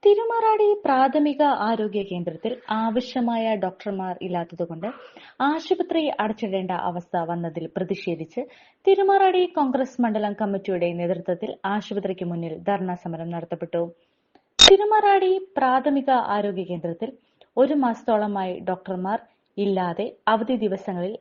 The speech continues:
ആശുപത്രി അടച്ചിടുകയും മറ്റു ദിവസങ്ങളിൽ ഒരു ഡോക്ടറുടെ സേവനം മാത്രമാണ് ലഭിക്കുന്നത്.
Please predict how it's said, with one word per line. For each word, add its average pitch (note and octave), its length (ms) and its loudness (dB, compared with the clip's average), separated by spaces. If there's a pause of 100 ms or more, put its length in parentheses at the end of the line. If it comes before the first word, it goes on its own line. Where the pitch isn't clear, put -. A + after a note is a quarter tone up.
ആശുപത്രി F#3+ 680 -6
അടച്ചിടുകയും F3 680 -6 (380)
മറ്റു D#4+ 320 4
ദിവസങ്ങളിൽ D#4+ 680 2
ഒരു A3 140 4
ഡോക്ടറുടെ G3+ 480 0
സേവനം F3 520 -2
മാത്രമാണ് F#3 580 -4
ലഭിക്കുന്നത്. F3 580 -4